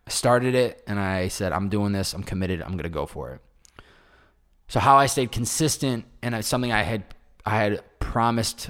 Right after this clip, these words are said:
not promised myself, but I allowed myself going into the challenge. I knew that there's gonna be speed bumps, and there's gonna be,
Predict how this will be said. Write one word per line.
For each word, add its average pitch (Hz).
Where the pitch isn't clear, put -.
not 135
promised 101
myself, 92
but 95
I 92
allowed 101
myself 95
going 95
into 92
the 82
challenge. 82
I 117
knew 156
that 143
there's 120
gonna 113
be 104
speed 104
bumps, 101
and 101
there's 104
gonna 107
be, 101